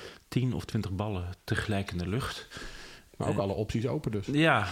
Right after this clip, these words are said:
Speaker 1: en dat is ergens, eh, daar is ergens je valkuil. En, en, en, en, en geleidelijk aan wordt dat, eh, wordt het aantal ballen wat je in de lucht wil houden, wordt minder. Ehm,
Speaker 2: Maar heb je ook externe druk nodig? Want als,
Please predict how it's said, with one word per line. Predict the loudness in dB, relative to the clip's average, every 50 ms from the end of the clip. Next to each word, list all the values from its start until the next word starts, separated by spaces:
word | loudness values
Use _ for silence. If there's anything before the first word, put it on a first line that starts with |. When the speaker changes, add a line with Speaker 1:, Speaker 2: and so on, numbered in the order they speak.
| -4 -4 -2
Speaker 1:
en | -2 0
dat | 2 2 2 2
is | 0 0 0
ergens, | 2 2 2 0 -2 -4 -2
eh, | -2 0 0 0 0
daar | 0 0 0
is | 0 0
ergens | -2 -2 -2 -2
je | -2 -2 -2
valkuil. | 0 0 0 0 0 -2 -2 -2 -2 -2 -2
En, | -2 -4 -2
en, | -2 -2 -2 -2 -4 -6
en, | -6 -6 -6 -6 -4 -4
en, | -4 -4 -4 -4 -6 -10 -10
en | -6 -4 -4 -2 -2
geleidelijk | -4 -4 -2 0 0 2 2 0 0 0 0
aan | 0 0 0 0 0 -2 -4 -8 -12 -12 -12 -12 -12 -12 -12 -14 -14 -16 -14 -10
wordt | -6 -4 -2 2 2 2 2 4 4
dat, | 2 2 2 -2 -2 0
eh, | 2 2 2 2 2
wordt | 2 2 0
het | 0 0
aantal | 0 0 0 2 2
ballen | 2 2 2 2 0
wat | 0 0
je | 0 0
in | 2
de | 2
lucht | 0 0 0
wil | -2 0 0
houden, | 2 2 2 2 2
wordt | 2 0 2 4
minder. | 4 4 4 4 2 2 0 -2 -8 -14 -16 -16 -18 -16 -16 -14 -12 -12 -14 -14 -16 -20 -20 -20 -20 -14 -12 -10 -10 -10 -10 -10 -12 -14 -16 -18 -20 -20 -18 -2
Ehm, | 0 2 4 4 4 4 4 4 4 4 2 2 2
Speaker 2:
Maar | 2 2
heb | 2 2
je | 2 2
ook | 2
externe | 2 -2 -2 0 2 4 4 4 4
druk | 4 2 2 2
nodig? | 2 2 2 2
Want | 2 2 2
als, | 2 2 0 -2